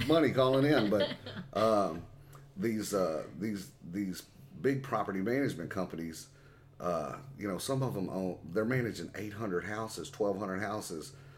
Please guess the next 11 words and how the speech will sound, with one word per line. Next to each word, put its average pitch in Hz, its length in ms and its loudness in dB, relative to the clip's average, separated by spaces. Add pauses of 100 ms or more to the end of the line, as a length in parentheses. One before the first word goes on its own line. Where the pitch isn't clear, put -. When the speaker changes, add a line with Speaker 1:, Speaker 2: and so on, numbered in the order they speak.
(200)
Speaker 2:
uh, 80 460 0 (600)
up 101 200 0
to, 101 560 4 (420)
you - 80 -4
know, 87 160 0
somewhere 110 400 2
in 107 140 2
the 98 40 -2
neighborhood 104 600 4
of, 90 400 2
uh, 80 320 0